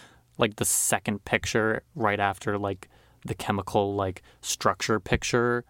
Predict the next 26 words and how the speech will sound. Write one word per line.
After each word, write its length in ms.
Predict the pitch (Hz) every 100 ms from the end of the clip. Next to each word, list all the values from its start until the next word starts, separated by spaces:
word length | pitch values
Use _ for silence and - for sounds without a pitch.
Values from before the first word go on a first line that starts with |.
| _ _ _
is, 300 | - 110 107
um, 380 | 104 98 92 98 - 135
Julia 320 | 120 110 104
Roberts, 420 | 92 95 104 101
like, 160 | 110 101
bending 360 | 110 95 98 98
down 240 | 92 92
collecting 420 | - 98 - 110
samples 460 | 104 123 - - 123
in 80 | 120
this 160 | 120
movie. 400 | 135 127 - - - - - _ _ _
<laughs> 560 | _ _ _ _ _
That's 240 | - 147 -
how 100 | 180
much 220 | 180 -
of 120 | 165
a 360 | 160 151 147 147 _ _ _ _ _ _ _ _ _
impact 500 | 139 160 - 143 - -
this 240 | 131 -
movie 220 | 123 123
made 240 | 120 123 135
on 240 | 123 120
hexavalent 640 | 117 131 - 113 123 127 -
chromium, 500 | - 151 160 101 98
though, 260 | 95 92